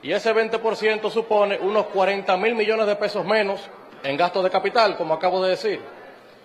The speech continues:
Y para poner en mejor contexto a quienes sintonizan esta transmisión en este momento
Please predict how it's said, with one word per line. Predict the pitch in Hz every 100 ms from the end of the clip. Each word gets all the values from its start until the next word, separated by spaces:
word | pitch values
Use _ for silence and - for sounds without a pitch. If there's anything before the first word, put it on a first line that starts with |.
| - - - 160
Y |
para | 170 185 185
poner | 190 247
en | 254
mejor | 247 240 240
contexto | 226 202 240 226 233 226 233 - - - -
a | 160 156
quienes | 185 185 180
sintonizan | - 190 196 185 233 233 220
esta | 226 220
transmisión | 226 202 190 214 202
en |
este | 214 214
momento | 214 196 180 196